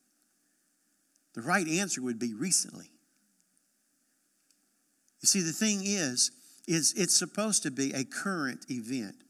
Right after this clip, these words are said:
right this moment. Stephen infuriated them because he is, he is talking about something that is right now that he knows. And they didn't have it.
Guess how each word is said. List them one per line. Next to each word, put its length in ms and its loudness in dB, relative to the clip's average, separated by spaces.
right 260 -4
this 200 -4
moment. 360 -12
Stephen 680 4
infuriated 920 2
them 200 -16
because 340 4
he 200 6
is, 200 6
he 120 6
is 140 6
talking 380 2
about 260 2
something 480 2
that 180 -2
is 240 -2
right 300 2
now 460 -2
that 140 -6
he 120 -2
knows. 640 -4
And 100 -6
they 80 4
didn't 200 2
have 200 2
it. 100 -10